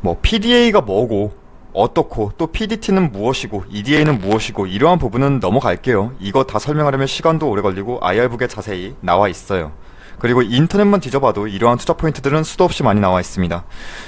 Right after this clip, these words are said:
자, 주가를 신나게 땡겼던 요인은 역시나 아마존과의 연결고리겠죠. 우린 여기에 조금 더 집중해 보겠습니다. 자, 포인트 모바일은 이천십구 년도, 작년이죠.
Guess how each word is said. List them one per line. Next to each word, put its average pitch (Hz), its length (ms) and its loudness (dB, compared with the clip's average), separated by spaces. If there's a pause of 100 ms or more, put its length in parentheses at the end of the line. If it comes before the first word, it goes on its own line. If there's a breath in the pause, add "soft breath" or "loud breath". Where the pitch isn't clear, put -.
자, 123 120 0
주가를 185 380 0
신나게 196 320 0
땡겼던 185 400 0
요인은 131 300 2
역시나 110 640 0 (100)
아마존과의 98 880 0 (1000)
연결고리겠죠. 95 960 -2 (1900 loud breath)
우린 139 260 4
여기에 123 320 2
조금 123 240 -2
더 127 80 -2
집중해 - 360 -2
보겠습니다. 101 640 -4 (640 loud breath)
자, 76 260 -4
포인트 214 280 2
모바일은 156 540 2
이천십구 170 540 -4
년도, 101 340 0
작년이죠. 104 580 0